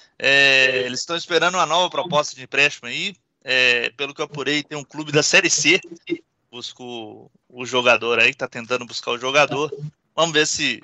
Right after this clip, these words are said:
se sai alguma coisa, porque realmente o jogador não tá tendo oportunidade com o Filipão, né?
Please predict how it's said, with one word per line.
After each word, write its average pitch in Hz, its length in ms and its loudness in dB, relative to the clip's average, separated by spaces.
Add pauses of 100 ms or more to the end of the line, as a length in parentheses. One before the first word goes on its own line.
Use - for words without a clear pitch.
se - 220 -10
sai 127 280 4
alguma 127 300 -4
coisa, 147 400 -6
porque 147 320 -4 (480)
realmente 131 360 -4
o - 40 -16
jogador 131 260 -6
não 147 80 -10
tá 143 140 0
tendo 135 180 -10
oportunidade 127 560 0
com - 80 -20
o 127 40 -16
Filipão, - 420 -14
né? 107 80 -20